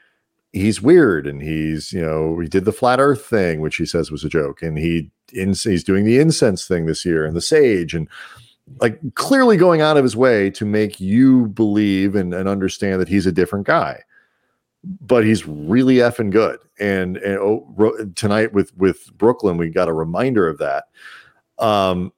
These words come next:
but, you know, the other T N T interview tonight was K D, who basically was non-communicative with Charles Barkley and these guys. Um, and so you look around the league, and it's, it's an interesting experiment this year and how much this stuff matters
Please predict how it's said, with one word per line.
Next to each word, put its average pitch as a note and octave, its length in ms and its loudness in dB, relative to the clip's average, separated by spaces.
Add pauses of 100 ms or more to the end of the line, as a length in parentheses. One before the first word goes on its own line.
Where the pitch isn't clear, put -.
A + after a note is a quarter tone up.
but, C#3+ 240 2
you D#3+ 80 4
know, B2 100 4
the A2+ 160 4
other E3 240 6
T C#3 240 -2
N G#2+ 120 0
T G#2 200 -2
interview G#2+ 800 -2
tonight G2 300 -4
was F#2+ 160 -4
K A2 260 -2
D, G2 460 0 (580)
who G2+ 480 2 (560)
basically A2+ 600 2
was F2+ 200 -2
non-communicative F#2 1300 -4
with F2+ 220 -2
Charles E2+ 260 0
Barkley E2+ 540 -2
and D#2 100 -6
these D#2 160 -6
guys. C2+ 460 -8 (520)
Um, F2+ 640 -2 (280)
and A#2+ 120 0
so D#3 120 2
you C#3 160 6
look D#3+ 220 4
around D3 260 0
the A#2+ 80 2
league, C#3 400 0
and A#2 160 -2
it's, A2 160 -2
it's B2+ 220 -4
an A#2 60 2
interesting E3+ 380 0
experiment C#3+ 540 -4
this F#2 180 -6
year F#2 160 0
and F2+ 80 -4
how A#2 200 -2
much A2 280 -4
this F#2+ 220 0
stuff G2 280 -2
matters F#2+ 580 -2